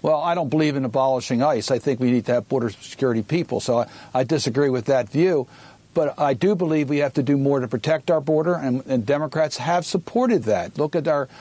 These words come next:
uh, actions on the appropriation bills. We, we've done that. We've also supported comprehensive immigration reform 'cause we know our immigration laws need to be changed.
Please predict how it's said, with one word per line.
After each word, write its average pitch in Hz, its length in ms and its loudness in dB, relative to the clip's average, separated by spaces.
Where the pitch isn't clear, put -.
uh, - 60 -4
actions 156 540 -2
on 147 140 0
the 147 120 2
appropriation 151 800 0
bills. 120 340 0
We, 170 140 2
we've 160 240 0
done 185 220 2
that. 107 220 -4
We've 160 160 0
also 214 420 2
supported 175 580 0
comprehensive 180 680 0
immigration 196 680 0
reform 120 400 0
'cause 143 160 -4
we 175 100 2
know 175 140 2
our 175 100 0
immigration 175 580 -2
laws 185 600 0
need 139 240 0
to 123 80 -2
be 117 160 0
changed. 110 580 -6